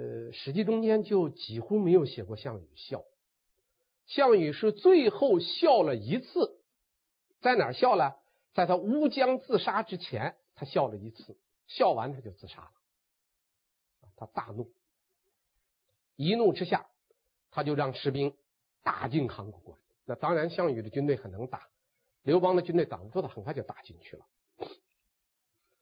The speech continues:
我这里要说的就是这个大怒啊，这个咱们首先要研究的就是项羽为什么走到函谷关大怒。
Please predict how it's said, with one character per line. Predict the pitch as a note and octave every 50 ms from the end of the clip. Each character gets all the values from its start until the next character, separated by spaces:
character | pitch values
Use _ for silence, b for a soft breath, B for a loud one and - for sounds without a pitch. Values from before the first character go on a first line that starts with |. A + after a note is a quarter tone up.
| _ _ _ _ _ _
我 | - D3+ D3
这 | C#3 C#3+ C3+
里 | C#3+ C#3 B2
要 | C#3+ D3 B2+ A2
说 | - - - C3 C3+ C3
的 | C3 G#2
就 | - G#2+
是 | F#2 - G#2+ -
这 | - F#2+
个 | F2 F2
大 | E2+ - A#2 F#2 F#2 F2 F#2
怒 | B2+ C#3 C#3 _ _ _ _ _ _ _ _ _ _
啊， | - G#2 G2 G2+ -
这 | - C3+
个 | D3+ F#3+ - - _ _ _ _ _ _ _ _ _ _ _ _ _ _
咱 | - A#2+ A#2
们 | C#3+ E3 E3+
首 | E3+ - A#2 G#2
先 | - D3 D3
要 | D#3 D#3 C3 A2+
研 | G#2 G#2 G2 G2+ A#2+ A#2+
究 | - C3+ C3+
的 | B2+ A#2
就 | - C#3+ C3+
是 | C#3+
项 | C#3 - - F#3 E3+ D3
羽 | G2 F#2 F#2+ F#2
为 | D3+ G#3 G3 D#3
什 | G#2+ - - - F#2
么 | F2 G#2+ C3 D3+ B2+ - -
走 | - F#2+ F2+ E2+
到 | - A#2+ A2
函 | - - G2+ G2+ C3 E3+
谷 | E3 - F#2+
关 | E2 _ - G2 G2+ A2+ A#2
大 | - - - - F2+ F2+
怒。 | - A2+ -